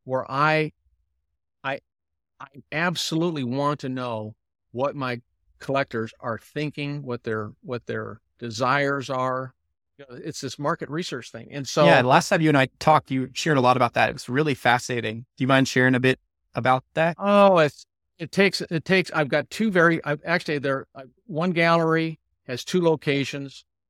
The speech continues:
Speaker 1: and the other gallery has one location. Uh, and I'm working with both of them in this way right now. And so what happens, so I'll come up with, uh, with a,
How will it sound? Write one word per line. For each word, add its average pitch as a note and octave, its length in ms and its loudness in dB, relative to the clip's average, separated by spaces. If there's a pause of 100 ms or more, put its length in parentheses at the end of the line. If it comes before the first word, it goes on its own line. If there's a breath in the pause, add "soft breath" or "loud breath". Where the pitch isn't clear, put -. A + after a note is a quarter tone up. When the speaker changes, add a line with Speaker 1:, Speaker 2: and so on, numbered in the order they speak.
(680)
Speaker 1:
and C3 480 -2
the C3 80 0
other C#3 160 -2
gallery C3 380 -4
has A#2+ 140 -10
one C#3+ 200 -6
location. A#2+ 640 -10 (580)
Uh, A#2 360 -12
and C3 160 -4
I'm A#2+ 80 -4
working D3+ 340 -2
with B2 220 -8
both C#3+ 260 2
of A#2+ 80 -10
them A2+ 180 -4
in A2 80 -8
this A2 220 -10
way B2 160 -6
right A2+ 220 -12
now. A2+ 200 -14 (480)
And C3 180 -6
so C3 500 2 (580)
what C#3 160 -2
happens, D#3+ 540 2
so D3 160 0
I'll G3 100 2
come E3+ 260 0
up D#3 220 0
with, C3 340 -6
uh, A#2 360 -8 (920)
with C3 140 -10
a, B2 60 -12